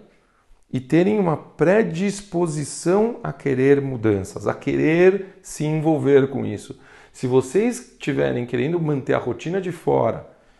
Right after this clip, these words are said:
e simplesmente estar vivendo da, tipo, dentro da loucura que a gente tá, quer dizer, o estar trabalhando mais dentro de casa e tal, e manter tudo do mesmo jeito, a gente vai tá perdendo uma super oportunidade.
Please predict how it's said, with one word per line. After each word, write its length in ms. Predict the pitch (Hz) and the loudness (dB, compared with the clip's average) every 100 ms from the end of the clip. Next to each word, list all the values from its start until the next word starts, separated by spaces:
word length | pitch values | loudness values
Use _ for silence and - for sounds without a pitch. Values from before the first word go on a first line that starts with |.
| _ | _
e 60 | 107 | -10
simplesmente 500 | - 165 139 139 135 | -6 -2 -2 -2 -4
estar 240 | - 139 | -4 -4
vivendo 500 | 123 113 104 139 165 | -2 -4 -2 -2 -2
da, 300 | 131 127 - | -2 -4 -6
tipo, 240 | - - 113 | -12 -10 -4
dentro 340 | 110 135 139 | -2 -2 -4
da 200 | 113 110 | -2 0
loucura 440 | 107 104 - 127 | 0 -4 -2 -2
que 80 | 120 | -2
a 40 | 110 | -4
gente 280 | 104 101 | -6 -8
tá, 160 | - 123 | -2 -2
quer 120 | - | -2
dizer, 380 | 104 104 104 110 - - _ | -4 -2 -4 -6 -12 -20 _
o 320 | - 110 113 - | -6 -4 -4 -6
estar 320 | 135 - 139 | -10 -2 -2
trabalhando 480 | 143 139 127 143 202 | 0 2 2 4 4
mais 220 | 190 147 | 4 2
dentro 240 | 127 143 143 | 0 -2 -2
de 140 | 123 | -4
casa 280 | 127 180 165 | 2 2 2
e 40 | |
tal, 200 | 147 143 | -2 -2
e 80 | 135 | -2
manter 380 | 123 117 104 147 | 0 -2 -2 -6
tudo 220 | 170 151 | -6 -6
do 100 | 135 | -2
mesmo 220 | 131 123 | 0 0
jeito, 420 | 104 131 180 180 - - _ _ _ _ | -2 -2 -2 -4 -14 -20 _ _ _ _
a 100 | 107 | -6
gente 180 | 123 139 | -6 -2
vai 120 | 131 | -4
tá 120 | 151 | -4
perdendo 480 | 147 139 113 147 180 | -4 -4 -2 -4 -4
uma 140 | 139 | -6
super 320 | 123 120 - | -6 -8 -6
oportunidade. 720 | 113 117 104 113 104 104 98 | -8 -8 -6 -6 -4 -6 -8